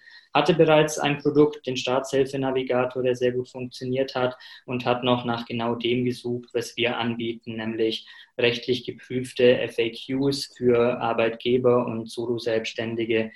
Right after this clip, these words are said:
die sich, ähm, ja, die Antworten bereithält, eine Sektion, die Antworten bereithält auf Fragen, die sich insbesondere in der Corona-Krise stellen.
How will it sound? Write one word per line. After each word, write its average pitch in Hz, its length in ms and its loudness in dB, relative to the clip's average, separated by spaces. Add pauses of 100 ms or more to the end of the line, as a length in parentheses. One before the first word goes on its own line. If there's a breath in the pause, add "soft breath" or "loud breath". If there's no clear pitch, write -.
(240 loud breath)
die 113 120 -4
sich, 113 420 -4
ähm, 110 480 -4 (640)
ja, 117 220 2
die 113 420 -4
Antworten 135 560 2
bereithält, 117 1200 2
eine 110 240 -6
Sektion, 127 500 -4
die 123 120 0
Antworten 117 480 -2
bereithält 110 580 -2
auf 107 220 -8
Fragen, 113 420 0 (260 loud breath)
die 123 80 0
sich 120 180 -2
insbesondere 123 580 0
in 107 120 -2
der 110 140 0
Corona-Krise 107 800 -8
stellen. 107 400 -6